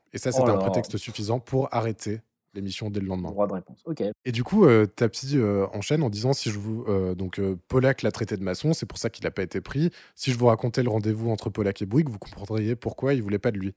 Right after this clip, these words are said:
Speaker 1: Et il va même plus loin en disant que Polak, c'est pas quelqu'un qu'on peut vraiment encadrer. Il est le,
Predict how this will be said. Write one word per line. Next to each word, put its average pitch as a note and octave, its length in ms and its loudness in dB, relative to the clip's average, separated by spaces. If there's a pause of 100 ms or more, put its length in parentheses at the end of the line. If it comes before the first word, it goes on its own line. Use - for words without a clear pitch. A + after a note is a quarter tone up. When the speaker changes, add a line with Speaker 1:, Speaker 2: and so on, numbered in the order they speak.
Speaker 1:
Et B2+ 80 -4
il B2 120 0
va A2 100 6
même B2+ 180 4
plus C3 200 0
loin B2+ 200 6
en C#3 120 8
disant A2+ 300 2
que G#2+ 260 2
Polak, A#2+ 420 2
c'est - 160 -6
pas G#2+ 140 2
quelqu'un G#2+ 380 -2
qu'on G#2 140 -8
peut G#2+ 140 -6
vraiment G2 280 0
encadrer. A2 600 4
Il G#2 160 0
est G2+ 60 2
le, F#2+ 80 0